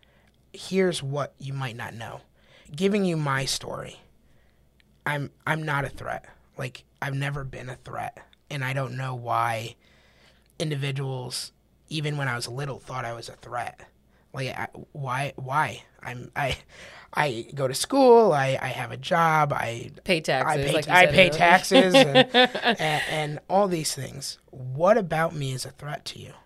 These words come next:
Speaker 1: A-, and, and oftentimes there, there isn't a response.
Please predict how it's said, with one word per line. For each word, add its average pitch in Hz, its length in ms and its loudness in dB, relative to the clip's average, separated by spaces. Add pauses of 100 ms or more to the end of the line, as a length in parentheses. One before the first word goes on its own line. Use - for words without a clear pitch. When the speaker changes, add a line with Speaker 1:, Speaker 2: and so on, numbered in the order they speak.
(440)
Speaker 1:
A-, - 180 -4
and, 151 320 2
and 139 380 -4 (600)
oftentimes 160 640 0
there, 139 260 0
there 160 160 2
isn't 160 180 0
a 139 60 0
response. - 580 -6